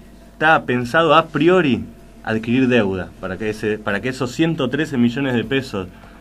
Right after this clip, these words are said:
ciento trece mil millones de pesos se concreten, ya estaba pensado en comprar veinte mil millones de pesos en deuda. Entonces eso ya de por sí es un,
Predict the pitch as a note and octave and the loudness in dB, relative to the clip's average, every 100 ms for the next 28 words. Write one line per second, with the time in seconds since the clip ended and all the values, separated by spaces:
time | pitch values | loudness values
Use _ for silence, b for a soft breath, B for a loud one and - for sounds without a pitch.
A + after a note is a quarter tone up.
0 | B B - C3+ C3+ B2 C#3 C#3+ B2 C#3 | B B -6 -4 -2 0 0 0 2 4
1 | C#3 A2 G2+ A2+ B2+ A2+ G#2+ A#2 G2+ F#2 | 4 4 0 -2 0 0 2 0 0 -6
2 | G2+ G#2 G#2+ C#3+ E3+ D3+ A#2+ C3 D3 C#3+ | -6 -6 -4 -4 -2 -2 -2 0 4 2
3 | C3 A#2+ A#2 D3 D#3+ E3+ F3 B B A#2+ | 2 -2 0 2 4 2 -2 B B -4
4 | A#2+ A2+ A2+ D3 C#3+ A#2+ B2 A#2+ B2 D3 | -2 0 0 0 2 4 4 4 2 2
5 | D#3+ C3+ A#2 C#3 C3+ A#2 A2+ B2+ B2 C3+ | 0 -2 -2 -2 -2 -2 -2 -4 -2 -4
6 | B2 A2+ G#2 B2+ A2 F#2 E2+ B B D3+ | -4 -6 0 2 2 0 -6 B B 0
7 | D#3+ F3+ E3+ A#2+ D3+ D#3+ E3 - - - | 2 4 0 2 4 4 2 -6 -12 -6
8 | - A#2 A2+ D#3 E3 C#3+ C#3+ B2+ A#2+ A2 | -2 -2 0 2 4 2 0 2 2 2
9 | G#2 | -4